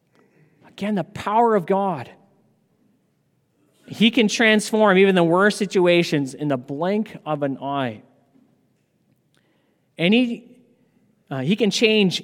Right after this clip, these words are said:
any situation for our good. Doesn't matter. In fact, that's what he's promised. To those who love God,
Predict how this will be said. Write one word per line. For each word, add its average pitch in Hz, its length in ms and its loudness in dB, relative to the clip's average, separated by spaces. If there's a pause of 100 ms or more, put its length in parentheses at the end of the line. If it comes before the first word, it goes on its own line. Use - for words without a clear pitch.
(100)
any 196 560 0
situation 175 720 -2
for 147 200 -4
our 143 100 -2
good. 123 420 -6
Doesn't 214 260 0
matter. 196 400 -4 (1400)
In 156 60 -14
fact, 202 260 0
that's 220 220 0
what 226 100 0
he's 208 140 -6
promised. - 680 -10 (1500)
To 165 80 -6
those 208 280 4
who 220 80 0
love 196 280 4
God, 214 420 2